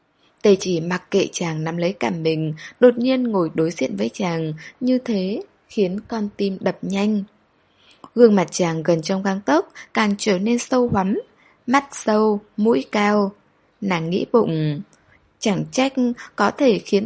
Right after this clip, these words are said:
tiểu cô nương người ta nhớ nhung hoài. Phục Đình đối diện với nàng, dừng lại một lúc rồi vô thức nhìn xuống môi nàng. Trong một tích tắc,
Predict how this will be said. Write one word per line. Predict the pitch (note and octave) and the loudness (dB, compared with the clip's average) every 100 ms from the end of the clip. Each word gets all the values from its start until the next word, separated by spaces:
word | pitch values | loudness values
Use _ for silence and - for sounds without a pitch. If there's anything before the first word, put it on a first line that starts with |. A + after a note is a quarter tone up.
| - | 2
tiểu | B3+ | 2
cô | - A#3+ | 2 2
nương | A#3+ B3 A3 | 2 0 2
người | F3 | 0
ta | D#3 F#3+ F#3 | 0 -4 -6
nhớ | F#3 F3+ F#3 | -4 -4 -2
nhung | A3 A#3 | 0 0
hoài. | G#3+ D#3+ D#3 E3 D3+ - _ _ _ _ _ _ _ - | 2 2 2 0 -4 -10 _ _ _ _ _ _ _ 0
Phục | A3 F#3+ | 0 2
Đình | E3+ D#3+ | 0 2
đối | D#3+ | 0
diện | E3 B3+ G#3+ | 2 0 2
với | F3 | 0
nàng, | G3+ F3 E3 D#3 D#3 - | 0 -2 -2 -4 -6 -8
dừng | - A#3 | -2 0
lại | A3 | 0
một | G#3+ G#3+ | 0 0
lúc | A#3 F4+ G4 - - - | 2 2 0 -12 -6 2
rồi | A3+ | 2
vô | G#3 B3+ B3+ | 4 0 0
thức | E4+ G4+ | 0 -2
nhìn | F#3 F#3 D#3 | -2 -2 -4
xuống | D#3 E3 F3+ | -4 -4 -2
môi | G#3 G3 | -2 -2
nàng. | F3+ E3 D#3 D3 D3+ _ _ _ - | -2 -2 -2 -4 -8 _ _ _ -10
Trong | G#3+ F#3+ | -4 -2
một | D#3+ - | -4 -2
tích | D#4 - | -2 0
tắc, | D4+ E4+ | -2 -2